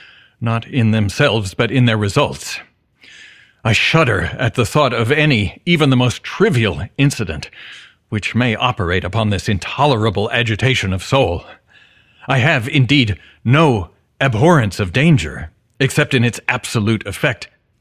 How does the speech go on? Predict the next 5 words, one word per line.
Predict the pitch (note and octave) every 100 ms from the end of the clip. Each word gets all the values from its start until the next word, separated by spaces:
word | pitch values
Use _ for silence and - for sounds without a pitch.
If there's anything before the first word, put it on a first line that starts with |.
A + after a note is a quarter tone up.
| _ _ _ _
in | D3+ C3+
terror, | - D3+ B2 E2+ - _ _ _ _ _ _ _ -
in | C#3+ C3+ A#2 E2+
this | A2 A#2+ B2 - - -
unnerved, | B2+ C#3 C3+ D#3 F#2+ C#2 -